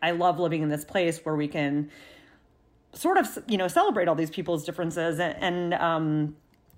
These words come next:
and learn from each other. So that's, that's one thing I think about. And then the other resource that I try to sort of be intentional about is, like, I mentioned, uh, you know, not always making it about, like,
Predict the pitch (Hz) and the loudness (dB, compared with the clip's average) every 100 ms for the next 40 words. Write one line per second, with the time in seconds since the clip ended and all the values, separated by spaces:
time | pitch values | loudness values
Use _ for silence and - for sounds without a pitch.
0 | - 185 175 170 170 190 160 170 143 143 | -8 -4 0 0 0 -4 -4 -4 -2 0
1 | 143 151 - 170 165 160 190 185 - - | 0 -2 0 2 2 0 -2 -2 -6 -4
2 | 190 - 170 160 160 151 151 160 156 151 | -4 -2 -4 -2 -2 -2 -2 -2 2 2
3 | 151 220 247 262 269 285 269 208 202 208 | 2 0 0 2 2 2 0 0 -2 -2
4 | 196 185 180 170 165 - 170 175 - - | -2 0 0 0 -2 -2 -2 -4 -8 -6
5 | 165 156 160 151 156 151 196 202 208 214 | -4 -2 -4 -2 -4 -4 -2 0 4 4
6 | 226 180 165 165 156 - - - - - | 4 0 0 0 0 -6 -20 -20 -20 -20
7 | - _ - 202 202 202 180 175 165 - | -20 _ 0 2 2 2 -2 -2 -4 0
8 | 180 160 151 147 143 143 - _ _ _ | 4 6 6 4 2 0 -12 _ _ _
9 | - 180 151 151 151 185 175 170 170 170 | -4 0 2 2 0 0 2 4 2 0
10 | 165 160 170 165 156 - 156 151 147 143 | 0 -2 -2 0 0 0 2 4 4 2
11 | 160 143 143 | 0 0 -4